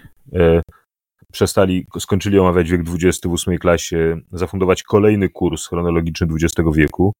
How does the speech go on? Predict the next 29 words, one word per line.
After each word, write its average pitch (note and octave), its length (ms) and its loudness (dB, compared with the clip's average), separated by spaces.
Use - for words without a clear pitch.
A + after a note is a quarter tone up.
który F#2+ 260 0
tylko G2 440 2
o G2+ 120 2
jeden G2+ 320 4
moment G2 340 2
będzie F#2 220 -2
poprzedzał F2+ 540 -2
kolejny A2+ 460 2
kurs F2+ 280 -2
chronologiczny F2+ 500 0
dwudziestego F2 440 0
wieku, E2+ 320 -2
tym F#2+ 120 -2
razem F2 260 0
w - 40 -20
klasie E2+ 220 -4
czwartej E2+ 400 -2
na E2 80 -4
historii. D#2+ 500 -6
A F#2 60 -2
jak F#2+ 140 0
pamiętacie, F2 800 -4
zapisy F#2 400 -2
podstawy F2 320 -2
programowej F2 400 0
do E2 100 0
hitu F2 340 -2
i D#2+ 60 0
zapisy D#2+ 360 -4